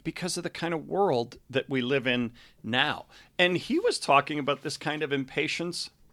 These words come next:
back then. And so understand, and, and remember, he came up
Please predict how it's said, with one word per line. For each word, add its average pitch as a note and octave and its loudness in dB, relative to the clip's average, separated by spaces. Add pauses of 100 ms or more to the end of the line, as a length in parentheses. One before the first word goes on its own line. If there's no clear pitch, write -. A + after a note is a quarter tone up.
back D#3+ 4
then. C4 0 (840)
And F#3 0
so G3+ 8 (880)
understand, A3+ 4
and, D#3 4
and D3+ 2
remember, A#3 0
he - -6 (100)
came F3+ 0
up B3 0